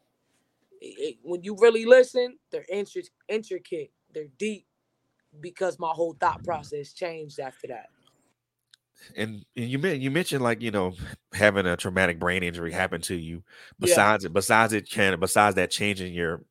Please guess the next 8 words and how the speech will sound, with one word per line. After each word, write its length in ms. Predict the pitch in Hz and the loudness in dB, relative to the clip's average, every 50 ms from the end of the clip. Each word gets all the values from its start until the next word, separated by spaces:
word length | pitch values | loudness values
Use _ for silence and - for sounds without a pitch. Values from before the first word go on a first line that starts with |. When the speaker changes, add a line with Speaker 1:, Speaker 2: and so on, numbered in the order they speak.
| _ | _
Speaker 2:
you 120 | _ 87 90 | _ -8 -4
know, 100 | 82 78 | -4 -2
how 140 | 85 95 87 | 0 0 -2
you 260 | 87 87 90 90 82 - _ _ _ _ _ | -2 -2 -4 -6 -6 -8 _ _ _ _ _
approach 360 | 85 - - 101 92 87 - | -4 0 2 2 2 2 0
your 100 | - 73 | -6 -4
music, 420 | 78 104 117 113 101 92 82 78 - _ _ _ _ _ _ _ _ _ _ _ - | -2 0 0 0 0 -2 -4 -6 -8 _ _ _ _ _ _ _ _ _ _ _ -6
um, 500 | 90 90 90 87 85 85 82 82 82 90 | -4 -2 -2 -4 -4 -6 -8 -10 -12 -16